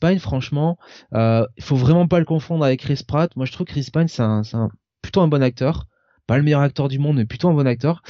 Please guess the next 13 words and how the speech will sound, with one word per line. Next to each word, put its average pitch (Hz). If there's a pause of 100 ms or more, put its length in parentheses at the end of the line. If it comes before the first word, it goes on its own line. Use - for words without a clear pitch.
(280)
Et 127
il 135
a 143
une 139
très, -
très 185
bonne 156
alchimie 151
avec 139
Gal 139
Gadot. 143
Donc, 139 (280)
honnêtement, 277